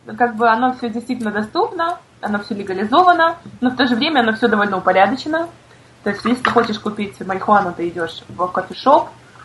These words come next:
ты предъявляешь паспорт и, э, спокойно покупаешь себе. Но есть такая, э, оговорённость, что курить на улице нельзя.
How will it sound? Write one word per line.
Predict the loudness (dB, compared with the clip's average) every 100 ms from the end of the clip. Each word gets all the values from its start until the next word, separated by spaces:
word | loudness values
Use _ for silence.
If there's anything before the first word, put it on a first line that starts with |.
| -10
ты | -10
предъявляешь | -6 -8 -8 -2 -2 -2 4
паспорт | 4 6 2 0 -2 -18 _ _ -20 -20 -20 -20 -20 -20 -18
и, | -10 -2 2 4
э, | 6 4 2 -2 -6
спокойно | 0 4 4
покупаешь | 2 2 6 6 6
себе. | -2 -6 -6 -8 -2
Но | 6 8 8
есть | 4 2
такая, | 2 6 6 6
э, | 0 -12 -16 -20 -4
оговорённость, | -4 -2 0 2 4 4 2 -2
что | -4
курить | 0 2
на | 4
улице | 2 0 0
нельзя. | 0 0 -2